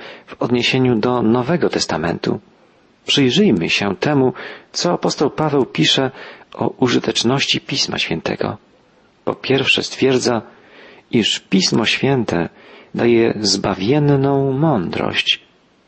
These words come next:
W niezliczonych ilościach przypadków Pismo Święte otwierało ludziom drogę do Boga. Przez samą uczciwość człowiek, który szuka prawdy,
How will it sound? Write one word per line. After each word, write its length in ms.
W 80
niezliczonych 640
ilościach 400
przypadków 640
Pismo 360
Święte 520
otwierało 580
ludziom 440
drogę 460
do 100
Boga. 400
Przez 320
samą 300
uczciwość 920
człowiek, 500
który 280
szuka 360
prawdy, 480